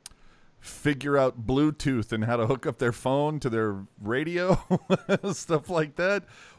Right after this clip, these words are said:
Or people are going to listen to, see, I look at it like this. There,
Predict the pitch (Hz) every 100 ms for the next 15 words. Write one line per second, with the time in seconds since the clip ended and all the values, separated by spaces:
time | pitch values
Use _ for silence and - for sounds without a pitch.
0 | - 123 127 127 123 - 135 139 131 123
1 | 113 131 131 120 127 123 120 117 110 107
2 | - 107 127 131 147 139 135 123 - -
3 | 165 - - - - 214 175 240 277 -
4 | 156 120 113 87 90 71 - - _ _
5 | _ - 139 135 131